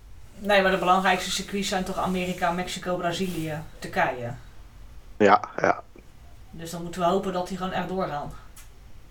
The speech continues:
Speaker 2: Ja, inderdaad. Kijk, dat is, eh, nou, ik ga er wel vanuit dat het doorgaat. Ik bedoel, ja. Je weet het natuurlijk nooit, maar ik kan me niet voorstellen dat ze ze allemaal zouden schrappen.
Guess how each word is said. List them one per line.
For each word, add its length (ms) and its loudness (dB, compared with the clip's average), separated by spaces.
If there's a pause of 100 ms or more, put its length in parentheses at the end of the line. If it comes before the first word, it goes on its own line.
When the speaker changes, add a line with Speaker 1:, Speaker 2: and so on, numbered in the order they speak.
(1160)
Speaker 2:
Ja, 380 12
inderdaad. 580 10
Kijk, 240 4
dat 240 4
is, 280 4
eh, 60 8
nou, 480 10
ik 120 4
ga 160 12
er 60 10
wel 140 12
vanuit 320 8
dat 100 2
het 120 0
doorgaat. 520 6
Ik 120 -4
bedoel, 480 6 (580)
ja. 300 6 (1400)
Je 120 8
weet 160 12
het 100 12
natuurlijk 400 12
nooit, 420 12
maar 460 10 (840)
ik 140 8
kan 180 12
me 60 12
niet 140 8
voorstellen 480 12
dat 140 10
ze 140 6
ze 80 10
allemaal 400 12
zouden 280 10
schrappen. 420 4